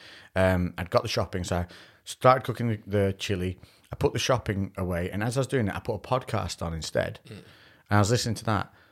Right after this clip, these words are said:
Speaker 1: And r-, so because now I wasn't, I was doing stuff, I'm up cooking, I'm putting things away.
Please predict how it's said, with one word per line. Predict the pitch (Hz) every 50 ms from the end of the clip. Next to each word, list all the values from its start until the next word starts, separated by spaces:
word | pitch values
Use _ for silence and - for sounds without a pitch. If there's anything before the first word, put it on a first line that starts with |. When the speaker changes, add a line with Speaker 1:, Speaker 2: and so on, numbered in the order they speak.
| _ _ _ _ _ _ _ _ _ -
Speaker 1:
And | - 101 104
r-, | 117 -
so | - - 131 117
because | 107 110 - - 156 139 -
now | 139 135 139 139 135
I |
wasn't, | 120 120 123 120 117 - - -
I | 107
was | 101 90
doing | - - 127 135 131 110
stuff, | - - 98 85 -
I'm | 92 -
up | - - -
cooking, | - 107 - - 104
I'm | 101 95
putting | - 123 - 101
things | 113 110 104 104
away. | 98 95 98 98 98 98